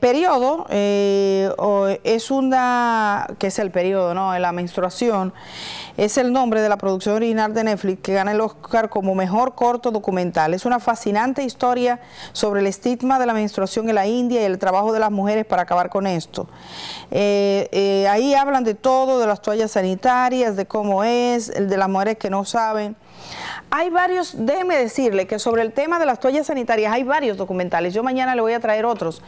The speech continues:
pero el que quiera que entre a verlo, es buenísimo. Ustedes buscan,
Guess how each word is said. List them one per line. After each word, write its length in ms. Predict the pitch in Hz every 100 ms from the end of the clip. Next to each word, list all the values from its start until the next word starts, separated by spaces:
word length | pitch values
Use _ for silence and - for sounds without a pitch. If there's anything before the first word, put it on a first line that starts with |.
| - - -
pero 160 | 226 226
el 100 | 220
que 140 | 233
quiera 400 | - 302 320 320
que 120 | 311
entre 220 | 247 254 254
a 60 |
verlo, 320 | 247 226 190
es 160 | 180 220
buenísimo. 1400 | 240 240 233 240 226 214 220 233 - 254 262 277 320 359 -
Ustedes 300 | - 254 247
buscan, 500 | 226 190 - 165